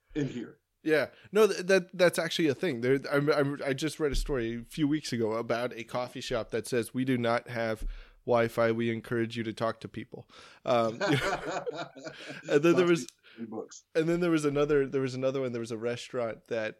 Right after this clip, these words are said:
Speaker 2: if, if, uh, the waiter or waitress did not see,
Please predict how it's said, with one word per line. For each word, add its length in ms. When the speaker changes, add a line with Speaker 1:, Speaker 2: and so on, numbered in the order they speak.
Speaker 2:
if, 320
if, 340
uh, 220
the 100
waiter 460
or 40
waitress 480
did 220
not 400
see, 640